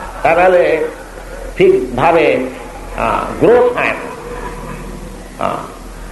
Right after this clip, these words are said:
একটা ভালো কাজ করতে হলে একজন বলছে, "দেখুন, এটা এরম ভাবে করো", আরেকজন বলছে, "না, এটাকে এরম ভাবে করো।" সকলের উদ্দেশ্য কাজটা কি করে ভালো হয়,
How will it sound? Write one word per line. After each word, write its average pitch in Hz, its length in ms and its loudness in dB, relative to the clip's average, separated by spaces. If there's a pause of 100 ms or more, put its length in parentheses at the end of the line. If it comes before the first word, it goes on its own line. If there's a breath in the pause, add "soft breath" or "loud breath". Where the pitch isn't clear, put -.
একটা 185 260 4
ভালো 170 300 6
কাজ 185 180 4 (100)
করতে 190 280 4
হলে 214 100 6
একজন 202 360 2
বলছে, 196 220 4
"দেখুন, 196 260 4
এটা 214 180 4
এরম 196 220 4
ভাবে 185 280 4
করো", 110 140 0 (760)
আরেকজন 180 380 4
বলছে, 185 500 6
"না, 185 120 4
এটাকে 170 340 2
এরম 151 260 4
ভাবে 110 240 0
করো।" 90 140 -2 (360)
সকলের 233 400 6
উদ্দেশ্য 214 480 4
কাজটা 202 340 2
কি 196 160 0
করে 214 180 6
ভালো 165 320 4
হয়, 104 220 2